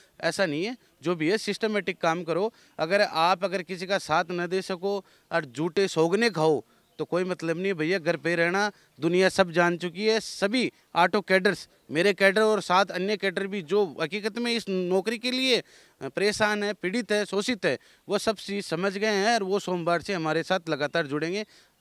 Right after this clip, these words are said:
कई साथियों के, हमारे अन्य कैडरों के फ़ोन आ रहे हैं, उनका तहे दिल से और प्रेम से हमारा स्वागत है। ये जाजम फार्मासिस्ट की है,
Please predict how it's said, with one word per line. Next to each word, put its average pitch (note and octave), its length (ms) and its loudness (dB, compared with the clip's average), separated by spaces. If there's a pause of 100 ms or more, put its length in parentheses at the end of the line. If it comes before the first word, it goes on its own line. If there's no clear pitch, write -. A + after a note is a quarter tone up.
(180)
कई B3+ 200 4
साथियों G#3 360 2
के, F#3+ 80 -2
हमारे F#3+ 260 0
अन्य F3+ 260 0
कैडरों E3+ 320 -2
के F3 100 -6
फ़ोन D3+ 380 -6
आ D#3 80 -2
रहे E3 120 -2
हैं, G3 60 -8
उनका D3 300 -4
तहे D#3+ 260 -2
दिल D#3+ 200 -4
से G3 240 -6 (260)
और E3 180 -4
प्रेम A#3 260 0
से G#3+ 120 -2
हमारा F3+ 220 0
स्वागत D3+ 420 -2
है। G3 100 -4 (280)
ये F#3 160 2
जाजम D#3 480 0 (160)
फार्मासिस्ट D#3 540 -4
की G3+ 200 -6
है, G#3 240 2